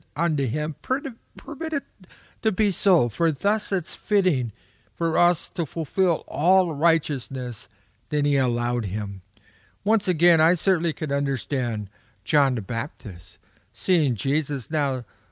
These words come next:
You know, of course, he recognized him be-, as being the Lamb of God, as being the anointed one, and being the Messiah,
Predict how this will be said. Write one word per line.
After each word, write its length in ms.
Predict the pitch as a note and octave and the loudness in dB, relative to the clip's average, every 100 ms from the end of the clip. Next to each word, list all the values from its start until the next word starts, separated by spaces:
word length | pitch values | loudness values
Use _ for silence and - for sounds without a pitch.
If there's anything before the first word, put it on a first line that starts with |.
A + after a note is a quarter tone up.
| _ | _
You 120 | F3+ | 0
know, 100 | D3 | 2
of 160 | C3 - | 2 2
course, 240 | E3 - | 0 2
he 120 | D#3+ | -2
recognized 720 | D3 E3 - E3 C#3+ C#3 C3 | 2 0 2 0 2 0 -2
him 360 | D#3 C#3+ C#3 C3 | -2 0 0 -2
be-, 240 | E3 E3 | -2 -2
as 240 | - D3 A#2+ | -2 -6 -2
being 280 | F3+ F#3 | 0 2
the 120 | F3+ E3+ | 2 2
Lamb 280 | E3+ F3 | 2 2
of 140 | F3 D3 | 0 0
God, 380 | D#3 E3 F3+ C#3+ | 0 2 0 0
as 200 | C3 B2+ | -2 -2
being 280 | E3 F3 | 0 2
the 160 | E3 C#3+ | 2 2
anointed 580 | B2+ B2+ C#3+ F3+ E3 - | 0 2 2 2 0 -4
one, 240 | C#3+ D3 | -4 -4
and 160 | D3 A#2+ | -4 -2
being 240 | E3 E3+ | 0 0
the 140 | D#3+ C#3 | 0 -2
Messiah, 680 | C3+ B2 - D#3 A#3+ A3+ | -4 -4 -4 -4 -4 -8